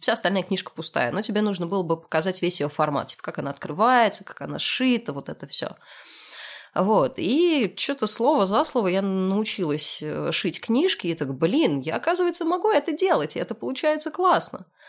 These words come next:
Вот, слава богу, с мелкой моторикой у меня всегда всё было хорошо, то есть какие-то вот мелкие детали, макетирование, которое у меня было в, на униде, вот, у меня всё, всё, всё это получалось хорошо.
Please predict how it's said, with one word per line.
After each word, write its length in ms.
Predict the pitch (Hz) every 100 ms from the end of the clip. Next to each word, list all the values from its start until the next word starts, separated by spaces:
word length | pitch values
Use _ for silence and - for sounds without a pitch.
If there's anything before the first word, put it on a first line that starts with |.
| - - - - - _ -
Вот, 240 | 196 160
слава 200 | - 269
богу, 160 | 240 226
с 80 | 220
мелкой 240 | 220 202
моторикой 400 | 190 190 220 170
у 20 | 190
меня 80 |
всегда 260 | 185 185 180
всё 160 | - 139
было 160 | 143
хорошо, 420 | 147 - 175 - 302
то 80 |
есть 100 | 240
какие-то 340 | - 156 165 147
вот 120 | -
мелкие 340 | 185 165 156
детали, 400 | 156 165 285 285
макетирование, 720 | 208 160 180 - 285 269 233 214
которое 280 | 190 180 185
у 40 | 175
меня 160 | 170
было 260 | 175 175 165
в, 540 | 160 156 160 156 160
на 140 | 160 170
униде, 440 | 180 175 156 156 - - -
вот, 320 | 175 165 139
у 20 |
меня 140 | 156 240
всё, 200 | 196 175
всё, 180 | - -
всё 160 | - 196
это 140 | -
получалось 420 | 165 - 165 143
хорошо. 460 | - 151 180 143